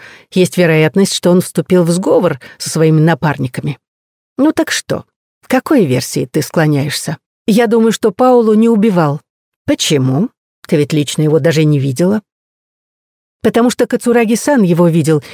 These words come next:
и он не думает, что Пауло лжёт. «Ты меня удивляешь»,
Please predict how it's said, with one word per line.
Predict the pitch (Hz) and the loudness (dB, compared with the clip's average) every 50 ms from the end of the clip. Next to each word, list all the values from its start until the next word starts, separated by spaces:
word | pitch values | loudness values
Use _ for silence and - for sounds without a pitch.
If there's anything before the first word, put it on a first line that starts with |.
| - - - | -18 -8 -2
и | - 226 | 0 2
он | 233 233 233 | 2 4 4
не | 247 269 233 | 2 2 2
думает, | 247 247 208 185 175 165 | 2 2 2 2 0 0
что | - - - 180 | 0 -2 -2 0
Пауло | - 208 190 185 180 175 175 180 175 | 0 2 2 2 4 4 4 4 4
лжёт. | 175 180 165 - 180 147 123 - - - _ _ _ _ _ _ _ _ _ _ _ _ _ _ _ _ _ _ _ _ _ - | 4 2 2 2 0 0 -2 -4 -16 -20 _ _ _ _ _ _ _ _ _ _ _ _ _ _ _ _ _ _ _ _ _ -2
«Ты | - 156 139 | 0 0 2
меня | 139 143 143 135 139 151 147 147 | 2 2 2 2 2 0 0 -2
удивляешь», | 151 156 147 160 165 143 143 143 135 139 139 143 - - - - - - | -4 -4 -2 -2 0 0 0 0 -2 -4 -4 -6 -8 -8 -8 -10 -12 -14